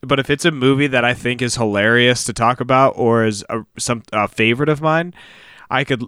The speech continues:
I could listen to content for hours about a single piece of content. But I do, I mean, it, it also is my hope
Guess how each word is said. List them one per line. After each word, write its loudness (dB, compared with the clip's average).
I 2
could -4
listen -2
to 0
content -4
for -4
hours 0
about -2
a -4
single 2
piece -2
of -6
content. -2
But 4
I 4
do, 4
I 2
mean, 2
it, 2
it 2
also 2
is 0
my 0
hope -2